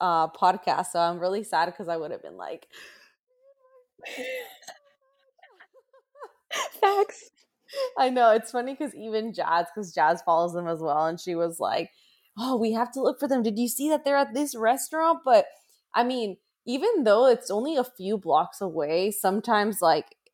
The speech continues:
Speaker 1: I don't know, it just didn't work out. We were always, like, a few steps behind them. And then I was even more sad because another one of my favorite YouTubers, Michelle Reed,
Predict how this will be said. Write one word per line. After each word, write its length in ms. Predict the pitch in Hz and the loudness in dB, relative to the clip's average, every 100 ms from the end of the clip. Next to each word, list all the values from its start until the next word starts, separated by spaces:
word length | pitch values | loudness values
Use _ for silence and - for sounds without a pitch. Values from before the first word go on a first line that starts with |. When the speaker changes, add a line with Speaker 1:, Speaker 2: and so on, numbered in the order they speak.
| - | -10
Speaker 1:
I 80 | - | -6
don't 140 | 233 220 | -4 -4
know, 160 | 196 | -4
it 120 | 175 196 | -4 -4
just 160 | 262 | -6
didn't 200 | 349 359 | -6 -4
work 220 | 339 339 214 | -2 -2 2
out. 380 | 240 220 151 - - - 185 | 4 6 4 -2 -14 -12 -8
We 140 | 226 | -4
were 160 | 277 - | -2 4
always, 400 | 208 226 269 233 | 4 4 -2 -2
like, 160 | 202 | -2
a 60 | 202 | -4
few 200 | - 214 | -6 -8
steps 260 | - 220 190 | -8 -10 -12
behind 300 | 214 175 175 | -10 -8 -6
them. 100 | 170 | -6
And 120 | 185 | -2
then 100 | 220 | 0
I 40 | |
was 160 | 277 302 | 2 0
even 280 | 254 294 240 | 0 -2 0
more 240 | 190 233 | 2 2
sad 360 | 285 202 170 175 | 2 -2 0 0
because 280 | 202 240 185 | -2 -4 -2
another 380 | 202 202 262 269 | 0 4 4 2
one 160 | 208 | 0
of 80 | 185 | -2
my 160 | 165 165 | -4 -6
favorite 320 | 180 165 160 | -4 -6 -6
YouTubers, 520 | 170 - 170 175 175 | -12 -12 -6 -4 -4
Michelle 400 | 170 - 185 160 | -8 -2 0 0
Reed, 500 | 170 254 240 175 208 | 0 -4 -2 -2 -4